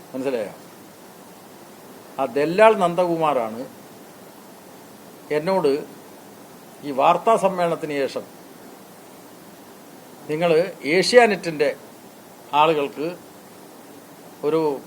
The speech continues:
ബൈറ്റ് കൊടുക്കണം ഇതിനെ പറ്റിയിട്ട്. ഇത് പാലക്കാട് വാർത്താ സമ്മേളനത്തിൽ ഞാൻ കൃത്യമായി നിലപാട് പറഞ്ഞതിന് ശേഷം കുറച്ച് കഴിഞ്ഞപ്പോൾ ഏഷ്യാനെറ്റ് എന്ന് വിളിക്കുന്നു.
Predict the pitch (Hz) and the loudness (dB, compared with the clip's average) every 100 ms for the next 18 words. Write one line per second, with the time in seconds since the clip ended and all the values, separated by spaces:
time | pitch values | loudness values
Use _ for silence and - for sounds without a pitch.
0 | - - 123 165 175 214 135 110 104 - | -20 -8 0 0 0 -4 -4 -6 -14 -4
1 | 139 135 131 95 95 - - - - 135 | -2 -2 -6 -12 -18 -20 -20 -20 -10 -4
2 | 147 156 - 139 151 208 170 202 156 - | -2 -2 -2 0 0 4 4 4 0 -6
3 | - - - 139 156 - 208 190 190 185 | -20 -20 -2 2 2 6 4 4 2 0
4 | 180 190 196 165 170 160 - 214 185 196 | 0 -2 -2 0 -2 -6 0 2 2 2
5 | 156 156 165 165 131 127 143 131 117 110 | 2 4 4 4 0 0 -4 -4 -6 -8
6 | - - - - - - - - - - | -10 -16 -20 -20 -20 -20 -20 -20 -20 -20
7 | - - - - - - - 139 - 190 | -20 -20 -20 -20 -20 -20 -8 -4 -2 -2
8 | 165 175 185 151 139 160 151 151 139 123 | -2 -2 -2 -4 0 -2 -2 -6 -6 -6
9 | 117 107 | -6 -10